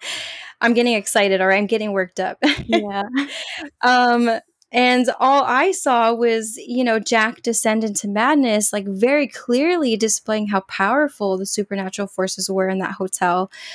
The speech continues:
Speaker 1: Um, you know, they were the ones that were influencing, uh, you know, kind of his, um, unraveling, you know, of his ins-, of his sanity. Um, so I think it just shows, like, look at what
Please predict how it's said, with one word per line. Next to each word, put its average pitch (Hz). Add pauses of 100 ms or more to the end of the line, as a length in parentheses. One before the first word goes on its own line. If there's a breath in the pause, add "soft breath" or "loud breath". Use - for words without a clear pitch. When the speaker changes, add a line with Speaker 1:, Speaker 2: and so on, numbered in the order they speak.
(240 loud breath)
Speaker 1:
Um, 202
you 220
know, 226
they 240
were 269
the 240
ones 214
that 202
were 202
influencing, 208 (720 soft breath)
uh, 196 (260)
you 247
know, 208
kind 220
of 208
his, 202
um, 196
unraveling, 208
you 208
know, 208
of 208
his 208
ins-, 196
of 196
his 196
sanity. 202 (540 loud breath)
Um, 208 (1040)
so 269
I 277
think 269
it 285
just 262
shows, 269
like, 226
look 233
at 247
what 220